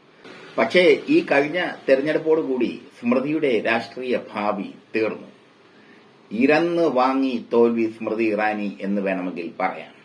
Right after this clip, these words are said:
ഇരന്ന് വാങ്ങിയ തോൽവി. ആ തോൽവിക്കപ്പുറം സ്മൃതി ഇറാനിയെ ട്രോളുന്നുണ്ട് കോൺഗ്രസ്സുകാർ ഇപ്പോഴും. എന്തായാലും സ്മൃതി ഇറാനിയുടെ തോൽവി അവർ ഇരന്ന് വാങ്ങിയതാണെന്നുള്ളത് വ്യക്തമാണ്.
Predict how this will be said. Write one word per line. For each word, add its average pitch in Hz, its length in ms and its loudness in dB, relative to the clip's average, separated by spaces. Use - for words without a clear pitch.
ഇരന്ന് 117 440 2
വാങ്ങിയ 104 600 -2
തോൽവി. 85 340 -6
ആ 110 200 0
തോൽവിക്കപ്പുറം 123 840 2
സ്മൃതി 107 240 -2
ഇറാനിയെ 127 540 0
ട്രോളുന്നുണ്ട് 113 880 0
കോൺഗ്രസ്സുകാർ 101 600 -2
ഇപ്പോഴും. 110 500 0
എന്തായാലും 120 440 2
സ്മൃതി 123 260 2
ഇറാനിയുടെ 160 480 0
തോൽവി 127 600 -2
അവർ 117 200 0
ഇരന്ന് 131 320 0
വാങ്ങിയതാണെന്നുള്ളത് 120 1120 -2
വ്യക്തമാണ്. 131 640 -4